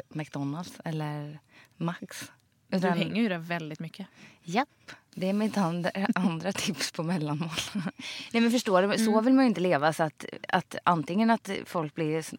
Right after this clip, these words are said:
Speaker 1: snopna när de ser det, eller, <laughs> eller att de blir snopna om man gör en, en härlig smoothie.
Speaker 2: Nej, men någonstans så, men så tror jag man måste, man får ju ta lite ansvar själv. Att så här, allting du ser på sociala medier, det är ju inte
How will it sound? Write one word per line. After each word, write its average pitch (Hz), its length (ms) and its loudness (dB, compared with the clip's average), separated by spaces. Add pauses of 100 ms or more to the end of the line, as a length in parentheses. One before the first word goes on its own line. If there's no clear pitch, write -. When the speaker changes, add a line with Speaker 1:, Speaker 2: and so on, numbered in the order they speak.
Speaker 1:
snopna 160 460 -6
när 156 140 -2
de 151 100 0
ser 143 220 -4
det, 196 300 2
eller, 165 420 4 (100)
<laughs> 170 100 0
eller 151 300 2 (100)
att - 240 -12 (440)
de 165 140 -2
blir 160 100 -2
snopna 160 400 -4
om 151 100 -2
man 151 140 -2
gör 147 280 -6
en, 147 360 -6 (380)
en 160 160 -6
härlig 143 200 -6
smoothie. 156 320 -6 (220)
Speaker 2:
Nej, 240 140 6
men 240 140 4
någonstans 226 480 0
så, - 160 -4
men 220 180 0
så 208 80 -4
tror 214 140 0
jag 208 80 4
man 185 140 0
måste, 180 400 -6
man 190 140 -2
får 196 80 -8
ju - 20 -4
ta 196 100 -2
lite 190 220 -2
ansvar 180 240 -6
själv. - 440 -8
Att - 180 -10
så 170 100 -6
här, - 220 -4
allting 175 440 -2
du 165 60 -6
ser 151 160 -2
på - 60 -12
sociala 156 380 -6
medier, 147 420 -6 (460)
det 165 200 0
är 180 60 0
ju 175 120 -2
inte 147 600 -4